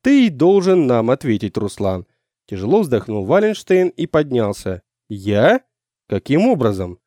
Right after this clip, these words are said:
"Каким образом?" Он криво усмехнулся.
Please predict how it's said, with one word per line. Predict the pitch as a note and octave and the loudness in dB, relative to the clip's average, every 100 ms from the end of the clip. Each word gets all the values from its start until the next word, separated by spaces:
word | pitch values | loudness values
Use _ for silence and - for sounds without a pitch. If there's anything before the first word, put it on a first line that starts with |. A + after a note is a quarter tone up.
| _ _ _ _ _ | _ _ _ _ _
"Каким | G2 F#2 - A2+ C3 | -6 -6 -4 -4 0
образом?" | G3 A3 F#3 G#2+ F#2+ F2+ - _ _ | 0 0 0 0 -4 -8 -14 _ _
Он | - A3+ | -4 -2
криво | G3+ B2+ G#2+ G#2 | 0 0 0 -2
усмехнулся. | G#2 C3 C3+ C#3 A#2 G2 - F#2 | -4 -4 -4 -4 -4 -4 -8 -8